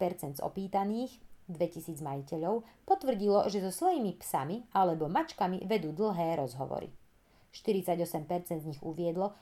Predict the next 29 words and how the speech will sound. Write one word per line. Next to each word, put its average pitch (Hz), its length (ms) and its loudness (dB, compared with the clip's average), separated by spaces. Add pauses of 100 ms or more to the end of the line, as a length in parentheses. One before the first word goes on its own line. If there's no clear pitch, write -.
(140)
že 175 140 -2
domácemu 202 500 4
miláčikovi 175 720 0
už 196 160 0
raz 339 400 2
alebo 190 400 4
opakovane 180 560 2
prezradili 202 560 4
tajomstvá, 139 640 -4 (320)
ktoré 160 240 2
nepozná 180 480 -2
ani 196 240 -2
ich 151 220 -12
partner, 147 500 -2
ani 240 240 -2
ich 143 80 -4
najbližší 170 560 -4
priatelia. - 560 -8 (720)
Je 202 80 2
jasné, 185 640 0
že 160 160 -4
psi 233 240 -6
vedia 277 320 0
držať 226 480 0
jazyk 165 240 -4
za 143 160 -6
zubami. 131 320 -10 (1900)
Aký 175 320 -4
pán, 226 400 2